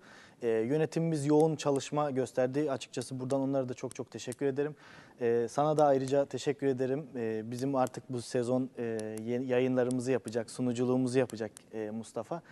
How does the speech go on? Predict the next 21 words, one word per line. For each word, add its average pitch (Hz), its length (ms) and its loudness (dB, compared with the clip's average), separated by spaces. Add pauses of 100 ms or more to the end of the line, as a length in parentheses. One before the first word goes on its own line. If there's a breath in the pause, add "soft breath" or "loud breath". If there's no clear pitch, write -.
(320 loud breath)
E, 127 100 0
aynı 151 300 4
zamanda, 156 580 6 (100)
e, 127 440 4 (200)
bu 143 220 -2
stüdyoyu 139 480 0
bize 135 180 2
açan 139 440 -2
Doğan 135 300 6
Deniz 135 300 0
ve 131 100 2
Altaş 131 400 0
T 123 140 -6
V 131 120 0
ailesine 120 500 0
de 120 80 -2
çok - 260 -4
çok - 180 -6
çok - 200 -8
teşekkür 120 400 -4
ediyoruz. 117 460 -2